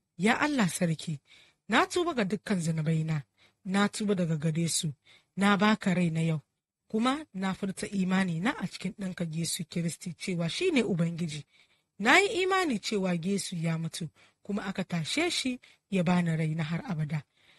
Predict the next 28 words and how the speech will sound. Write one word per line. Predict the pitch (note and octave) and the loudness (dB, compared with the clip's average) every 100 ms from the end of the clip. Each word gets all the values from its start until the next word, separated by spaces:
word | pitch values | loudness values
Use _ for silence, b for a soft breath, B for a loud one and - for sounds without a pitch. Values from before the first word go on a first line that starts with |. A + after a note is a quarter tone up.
| b - | b 0
Na | A#3 F#4+ | 4 4
furta | G#4 G#4 C4 | 6 4 4
imani | G3 G#3 G3 G#3 G3 E3+ | 2 0 2 2 2 0
na | F3 | 0
game | E3 E3 E3 | -2 -4 -4
da | D3+ | -4
shi, | - D#3 - b b _ | -4 -6 -10 b b _
kuma | G#3 G3 | 0 0
na | G3 G3+ G#3 | 2 2 2
yarda | F#3 D#3+ | 2 0
da | F3 | -4
shi | E3 - | -4 -4
a | - F#3+ | -6 -6
matsayin | E3+ - G3 A3 | -6 -4 -6 -6
Ubangiji | F3 E3 D#3+ E3 E3 | -6 -4 -4 -4 -4
na | E3 E3 | -4 -4
kuma | G3 | -4
mai | F3 D#3+ | -2 -2
ceto | - E3 D#3 E3+ D#3+ | -4 -6 -4 -4 -4
na. | D#3 D3 _ _ _ _ _ | -4 -8 _ _ _ _ _
Na | F#3+ G#3+ | 0 4
yi | C4 | 4
alkawari | - G3 - F#3 E3+ E3+ | 2 0 -2 0 0 0
zan | D3+ C#4 G#3 | -2 -2 -2
bauta | F#3+ F3 G3 | -4 -4 -2
wa | F3 D#3+ | -2 0
Yesu | B3+ G4+ A3+ | -2 0 -4
Kiristi | - F#3 F3 - E3+ | 0 0 0 -2 -6